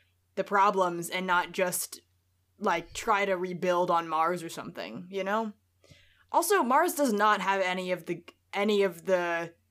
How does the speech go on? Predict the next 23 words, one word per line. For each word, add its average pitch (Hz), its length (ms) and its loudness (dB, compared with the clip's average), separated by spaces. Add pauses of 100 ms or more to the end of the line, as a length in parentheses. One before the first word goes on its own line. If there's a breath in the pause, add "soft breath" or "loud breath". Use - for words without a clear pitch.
(120)
well, 214 160 4
it 220 40 6
does 285 140 4
not 285 200 4
have 247 160 0
a 208 40 6
lot 190 320 4
of 180 120 -6
the 190 100 -4
really 180 260 -2
good, 170 300 -4
um, 156 300 -6
like, 160 340 -10 (320)
systems 262 480 0
that 220 120 2
the 202 140 -4
Earth 208 220 2
has 185 240 0
for 180 140 -10
sustaining 190 480 -4
life, 294 480 0
and 202 120 -2
so 185 440 2